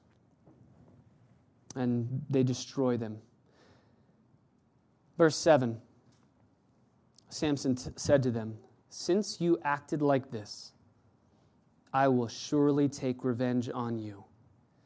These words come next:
And after that, I'm done. After that, I will quit. But I am going to pay you back."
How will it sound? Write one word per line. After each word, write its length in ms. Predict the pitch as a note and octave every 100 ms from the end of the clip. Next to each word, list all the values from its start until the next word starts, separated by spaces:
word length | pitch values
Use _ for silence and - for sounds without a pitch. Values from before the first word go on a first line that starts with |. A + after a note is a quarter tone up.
| _ _ _ _ _ _ _ -
And 140 | A2+
after 300 | B2 C3 C3+
that, 160 | B2 A#2+
I'm 160 | A#2 A2
done. 240 | G#2 G2 - _ _ _ _ _ _ _ _ _ _ _ _ C3
After 300 | C3 - C3
that, 180 | B2+ A#2+
I 80 |
will 140 | A#2 A2
quit. 280 | - G#2+ - _ _ _ _ _ _ - _ _ - _ _ _ _ _ _ -
But 140 | B2+
I 140 | C3 C3+
am 120 | C#3
going 260 | C3 B2+ A#2
to 40 |
pay 220 | - A#2+
you 120 | A2 G#2
back." 400 | G#2 F#2+ -